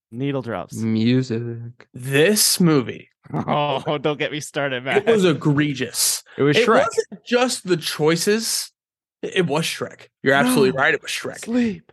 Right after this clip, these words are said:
Speaker 1: till Brooklyn.
Speaker 3: It wasn't just the choices. It was the audacity to put Mister Blue Sky, Thunderstruck,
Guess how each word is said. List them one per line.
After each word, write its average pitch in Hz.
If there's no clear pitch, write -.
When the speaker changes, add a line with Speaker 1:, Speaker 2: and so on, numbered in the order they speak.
Speaker 1:
till 247
Brooklyn. 240
Speaker 3:
It 190
wasn't 339
just 254
the 196
choices. 175
It 208
was 196
the 165
audacity 147
to 196
put 165
Mister 185
Blue 160
Sky, 117
Thunderstruck, 202